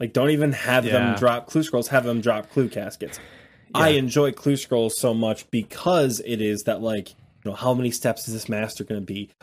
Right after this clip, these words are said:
Speaker 1: Oh, I, if I get Sherlock, be anything but the Runite step. You know,
Speaker 2: Yeah.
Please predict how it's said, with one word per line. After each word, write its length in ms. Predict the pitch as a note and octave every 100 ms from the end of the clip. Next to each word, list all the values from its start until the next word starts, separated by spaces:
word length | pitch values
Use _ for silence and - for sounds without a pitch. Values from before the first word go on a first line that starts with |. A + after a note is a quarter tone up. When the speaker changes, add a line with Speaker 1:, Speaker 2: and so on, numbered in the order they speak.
| -
Speaker 1:
Oh, 300 | A#2 A#2+ A#2+
I, 280 | A#2 G#2+ A#2+ A2+
if 120 | A2
I 80 | A#2
get 160 | C3 C#3
Sherlock, 600 | - D#3 C#3 A#2 A2+ -
be 180 | A#2+ A#2+
anything 540 | A2+ B2+ C#3 D3+ D3
but 160 | C#3 D3
the 60 |
Runite 480 | C#3 C3+ C3+ G#2+ G2+
step. 360 | - G#2+ G#2 - _ _ -
You 100 | A#2
know, 200 | G#2 G2+
Speaker 2:
Yeah. 280 | A2 G#2